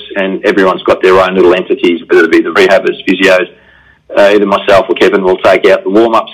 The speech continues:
Usually on the main sort of training sessions, Kevy takes the warm-up, on the others I'll take them. Um, and then we'll filter through, then I'll check back inside, programs, writ-, you know, have the programs written up for the guys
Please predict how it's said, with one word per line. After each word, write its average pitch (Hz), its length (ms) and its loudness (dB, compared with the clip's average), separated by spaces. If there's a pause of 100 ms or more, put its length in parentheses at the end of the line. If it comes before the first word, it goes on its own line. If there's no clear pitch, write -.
(120)
Usually 104 260 0
on 95 80 -2
the 95 80 -4
main 98 340 0
sort - 140 -2
of - 80 -12
training 196 320 -2
sessions, - 300 -2
Kevy 95 340 0
takes 95 180 0
the - 60 -12
warm-up, 104 340 0
on - 80 -6
the 92 100 0
others 92 220 2
I'll 98 200 2
take 98 300 -2
them. 101 300 -4 (420)
Um, 101 380 -2
and 104 120 0
then 98 100 2
we'll 92 160 -2
filter 98 380 0
through, 104 200 4
then 95 120 -4
I'll 92 120 -2
check 95 300 -2
back 98 220 -2
inside, 98 580 0
programs, 95 500 -2
writ-, - 320 -2
you 95 60 -2
know, 90 100 0
have 95 140 -4
the - 60 -2
programs 92 440 -2
written 92 200 -8
up - 160 -4
for - 60 -10
the 95 80 2
guys 95 240 2